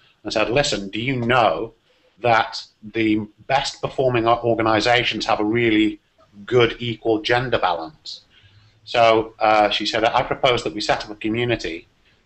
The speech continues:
and, uh, called Women in Sophie Pasteur, uh, Sanofi Pasteur, and, um, get their input on the table, get their voices heard."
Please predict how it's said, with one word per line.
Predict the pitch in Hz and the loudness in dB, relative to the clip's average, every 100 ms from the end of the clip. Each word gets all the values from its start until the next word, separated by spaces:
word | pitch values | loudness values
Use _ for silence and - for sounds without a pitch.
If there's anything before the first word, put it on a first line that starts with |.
| _ 104 | _ -2
and, | 107 107 101 104 - | 2 2 0 -6 0
uh, | 101 98 - | 2 2 0
called | 123 107 104 | -2 -2 0
Women | 117 120 110 | 0 2 0
in | 104 | -2
Sophie | - 110 107 107 | 0 -2 -2 -2
Pasteur, | 104 - 123 104 90 - _ _ | -2 -2 0 0 0 -4 _ _
uh, | 110 107 | -2 0
Sanofi | 98 110 104 104 104 | 0 -2 0 -2 -4
Pasteur, | 101 - 120 101 - _ _ _ - _ _ | -6 -4 -2 -2 -4 _ _ _ -20 _ _
and, | 110 110 104 107 - | 2 2 2 -2 -2
um, | 117 113 110 110 107 107 107 104 110 - - | 2 4 4 2 2 0 0 -2 -4 -12 -8
get | 123 - | -4 0
their | 127 | 2
input | 123 123 117 | 2 0 -6
on | 113 | -4
the | 110 | -4
table, | 104 135 101 | -2 0 0
get | 95 92 | -2 0
their | 95 | 2
voices | 113 120 120 104 - | 4 4 2 -4 -4
heard." | 87 78 | -6 -6